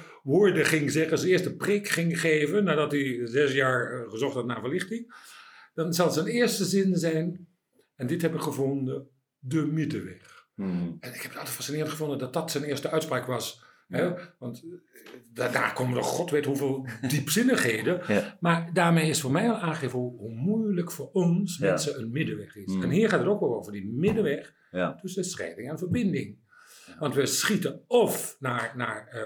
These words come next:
Speaker 1: overgave, volledig opgaan en iets in onszelf verliezen.
Speaker 2: Ja.
Speaker 1: En soms ook s-, schuiven we naar chaos, waarin
Speaker 2: Ja.
Speaker 1: eigenlijk alles in elkaar gaat vervloeien. Aan de andere kant hebben we de neiging om daar maar muren op te trekken, maar precies in dat midden te gaan, waarin we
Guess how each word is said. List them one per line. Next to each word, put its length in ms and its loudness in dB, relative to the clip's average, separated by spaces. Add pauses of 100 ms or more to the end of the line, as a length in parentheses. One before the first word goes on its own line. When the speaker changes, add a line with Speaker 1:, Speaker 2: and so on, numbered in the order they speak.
(120)
Speaker 1:
overgave, 720 2
volledig 320 0
opgaan 440 2
en 120 0
iets 160 -6
in 60 -4
onszelf 380 0
verliezen. 560 -2 (140)
Speaker 2:
Ja. 320 -6 (360)
Speaker 1:
En 400 0
soms 300 -2
ook 340 -8 (420)
s-, 340 -10 (140)
schuiven 380 -2
we 60 0
naar 100 -2
chaos, 600 0
waarin 220 -4
Speaker 2:
Ja. 80 2
Speaker 1:
eigenlijk 280 0
alles 140 2
in 80 0
elkaar 240 -2
gaat 140 -4
vervloeien. 280 -4
Aan 60 -2
de 60 2
andere 220 4
kant 240 -4 (340)
hebben 240 0
we 60 4
de 60 4
neiging 300 4
om 60 0
daar 80 0
maar 120 2
muren 240 4
op 80 -4
te 60 -12
trekken, 240 -6
maar 140 -2
precies 300 -2
in 100 0
dat 140 0
midden 360 0
te 100 -4
gaan, 360 -10
waarin 300 -2
we 220 -2